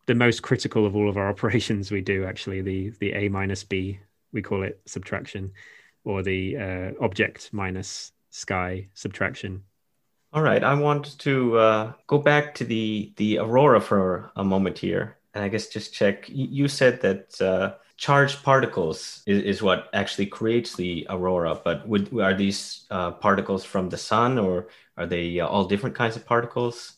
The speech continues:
Speaker 2: What, uh, particles in particular would, would make the aurora? And if it's different on Earth and Jupiter, can you, can you dive into that as well?
Speaker 1: Yeah, so, uh, most of the particles that are hitting the Earth's atmosphere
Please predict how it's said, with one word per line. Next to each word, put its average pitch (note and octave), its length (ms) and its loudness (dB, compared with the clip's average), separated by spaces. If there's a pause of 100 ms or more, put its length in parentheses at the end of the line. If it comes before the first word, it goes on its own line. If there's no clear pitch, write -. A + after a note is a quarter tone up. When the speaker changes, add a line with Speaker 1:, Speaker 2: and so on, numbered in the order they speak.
(140)
Speaker 2:
What, A2+ 380 -2
uh, G#2+ 160 2
particles G#2 500 2
in G2 80 0
particular F2+ 800 0
would, F#2+ 320 0
would F#2 140 0
make G2+ 220 4
the F2+ 100 2
aurora? D#2 460 -2 (100)
And F#2 180 0
if F2 120 -6
it's - 160 -6
different A2 400 4
on F2 160 2
Earth F#2 240 0
and E2+ 100 -2
Jupiter, F2 420 -2
can E2+ 200 -6
you, E2 300 -6
can E2+ 120 -6
you D#2+ 160 -6
dive F#2 260 0
into E2+ 180 -8
that F2+ 220 0
as F#2 140 -8
well? A#2 300 -4 (300)
Speaker 1:
Yeah, B2 420 6
so, A#2+ 520 6
uh, A2 200 4
most C3+ 280 6
of A2+ 120 2
the A2 80 6
particles G#2+ 640 2
that G#2+ 120 2
are G#2 60 2
hitting G#2 640 0
the G#2 160 4
Earth's A2 220 4
atmosphere F#2+ 680 -2